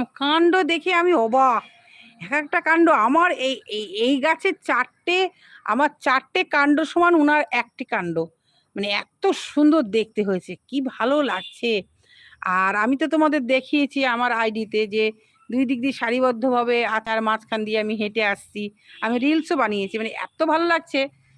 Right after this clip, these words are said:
আমি রিলসটা বানিয়েছি। আমারও ইচ্ছা হয় যে লম্বা হয়ে দুই সারি দিয়ে থাকবে, মাঝখান দিয়ে অনেকটা জায়গা থাকবে, ওখান থেকে হাঁটতে পারবো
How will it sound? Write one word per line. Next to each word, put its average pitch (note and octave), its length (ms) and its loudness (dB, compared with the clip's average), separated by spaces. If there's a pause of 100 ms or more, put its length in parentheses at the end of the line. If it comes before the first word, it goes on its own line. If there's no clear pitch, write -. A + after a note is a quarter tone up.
(260)
আমি A3+ 200 -4
রিলসটা A#3+ 420 -6
বানিয়েছি। F3+ 320 -4
আমারও A3+ 320 -2
ইচ্ছা A3+ 320 -6
হয় G#3 180 -2
যে G#3 80 0
লম্বা G3+ 420 -2 (200)
হয়ে G3+ 180 0 (440)
দুই A3 240 -2
সারি G3+ 220 -4
দিয়ে G3 200 -4 (100)
থাকবে, F#3 280 -6
মাঝখান F#3 420 -6
দিয়ে F#3 200 -2
অনেকটা A3+ 320 -6
জায়গা F3+ 360 -6
থাকবে, F3 180 -8
ওখান F3+ 220 -10
থেকে E3+ 200 -12
হাঁটতে F3 260 -12
পারবো E3 320 -14